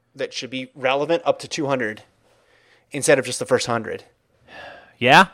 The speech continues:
Speaker 2: That's, that's, that's not bad. I don't, I don't, uh, I don't disagree with that.
Speaker 1: You could say, "Hey, there,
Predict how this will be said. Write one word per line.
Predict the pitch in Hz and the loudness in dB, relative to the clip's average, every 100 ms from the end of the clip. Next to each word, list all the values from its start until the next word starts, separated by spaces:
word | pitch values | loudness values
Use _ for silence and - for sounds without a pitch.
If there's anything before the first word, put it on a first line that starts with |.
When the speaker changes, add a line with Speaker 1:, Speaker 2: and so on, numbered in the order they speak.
| _ _ _ | _ _ _
Speaker 2:
That's, | - | -10
that's, | 117 131 - | 0 0 0
that's | - 139 | -2 0
not | 208 139 | 2 2
bad. | 107 143 - | 2 0 -2
I | 120 | 0
don't, | 139 - | 0 -2
I | 135 | -6
don't, | 147 147 | -6 -2
uh, | 127 110 101 | 0 0 0
I | |
don't | 135 | -4
disagree | 123 - 92 | -6 -10 -12
with | - | -8
that. | 107 - _ _ _ - | -8 -10 _ _ _ -4
Speaker 1:
You | 185 | 0
could | 165 | 6
say, | 170 | 8
"Hey, | 151 147 | 10 8
there, | 135 127 | 6 0